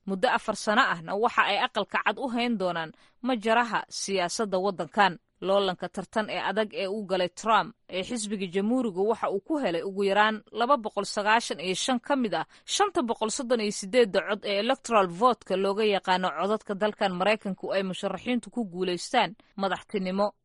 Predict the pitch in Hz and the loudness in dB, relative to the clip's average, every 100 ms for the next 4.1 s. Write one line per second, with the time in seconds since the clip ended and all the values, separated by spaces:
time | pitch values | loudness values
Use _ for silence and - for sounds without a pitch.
0 | _ 202 185 226 294 208 170 202 208 202 | _ -4 -2 -6 -4 -4 0 2 2 2
1 | 190 214 180 180 185 175 - 180 180 196 | 0 -2 -4 -6 -6 -6 -8 -6 2 4
2 | 208 202 - - 196 196 233 185 - 240 | 4 -2 -14 0 2 2 -2 -4 -2 -2
3 | 208 - 320 - 208 196 277 - 202 170 | -2 -2 -4 -6 -8 -6 -6 -4 -4 -4